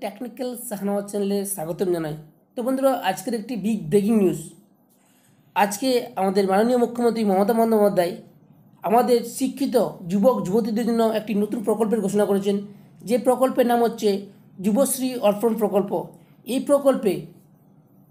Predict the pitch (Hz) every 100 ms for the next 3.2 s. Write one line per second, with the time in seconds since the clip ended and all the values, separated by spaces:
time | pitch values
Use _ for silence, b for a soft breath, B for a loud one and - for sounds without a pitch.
0 | - - 277 - 262 254 180 175 202 269
1 | 202 220 220 202 214 220 233 214 - -
2 | - - 214 220 262 262 269 247 247 247
3 | 202